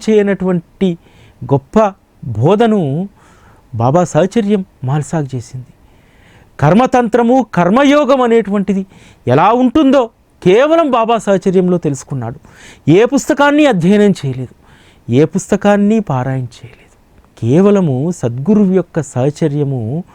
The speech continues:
మనిషిని ఎంత ఉన్నతుణ్ణి చేస్తారనేటువంటిది మహల్సా జీవితం ఒక నిదర్శనం. మనము ఎంత పోగొట్టుకుందామన్నా సరే ఈర్ష్య, ద్వేషం, అసూయ పోతుందా? పోదు. ఈవెన్, ఈవెన్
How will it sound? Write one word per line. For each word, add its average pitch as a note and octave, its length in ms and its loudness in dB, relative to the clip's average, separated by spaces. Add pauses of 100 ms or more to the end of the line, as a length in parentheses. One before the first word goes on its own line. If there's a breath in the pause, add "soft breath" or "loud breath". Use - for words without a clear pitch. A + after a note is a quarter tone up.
(420 soft breath)
మనిషిని D#3+ 840 0
ఎంత D3 280 -2
ఉన్నతుణ్ణి G3+ 800 2
చేస్తారనేటువంటిది D3+ 1120 -4 (440 soft breath)
మహల్సా E3 420 0
జీవితం F#3+ 540 -2
ఒక D#3 140 -10
నిదర్శనం. B2 460 -12 (680 soft breath)
మనము G3+ 400 4
ఎంత F#3+ 320 -2
పోగొట్టుకుందామన్నా F#3 960 0
సరే C#3+ 480 -4 (500 soft breath)
ఈర్ష్య, A3 400 2
ద్వేషం, F3+ 560 -2
అసూయ F3 320 -2
పోతుందా? C3 520 -8 (300)
పోదు. B2 160 -8 (640 soft breath)
ఈవెన్, A3+ 420 4
ఈవెన్ F#3+ 680 0